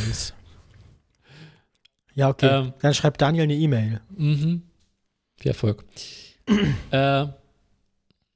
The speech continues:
Speaker 2: die Bahn beruft sich darauf, <clears throat> dass das Angebot diskriminierungsfrei ist und sie es von einem Anbieter eingekauft haben, der auch für andere deutsche Bahnanbieter oder europäische Bahnanbieter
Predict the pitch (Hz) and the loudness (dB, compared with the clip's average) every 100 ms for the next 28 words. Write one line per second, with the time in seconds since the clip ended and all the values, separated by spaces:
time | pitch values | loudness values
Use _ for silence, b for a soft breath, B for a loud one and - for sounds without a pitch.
0 | _ 113 127 139 143 180 151 165 - 165 | _ -2 0 2 2 0 -2 -4 -4 -2
1 | - 135 247 190 135 147 160 143 139 131 | 0 2 4 2 0 -2 -2 0 0 -2
2 | - 135 139 202 202 - 175 196 208 180 | -2 -2 0 0 -2 -2 -2 0 0 0
3 | 170 - - _ _ - 202 180 160 147 | -2 -6 -14 _ _ -4 0 0 0 -2
4 | 156 175 - 151 165 151 156 151 156 110 | -2 0 2 0 0 -2 0 2 2 0
5 | 143 139 135 135 - 147 127 123 131 117 | 2 0 2 0 0 0 2 2 0 -2
6 | - 123 147 123 120 117 117 110 107 104 | -2 0 0 2 2 0 0 0 0 0
7 | 104 113 - 139 127 113 - 139 120 113 | 0 -2 -2 0 2 2 2 0 0 0
8 | 113 107 113 110 | 0 -2 -2 -2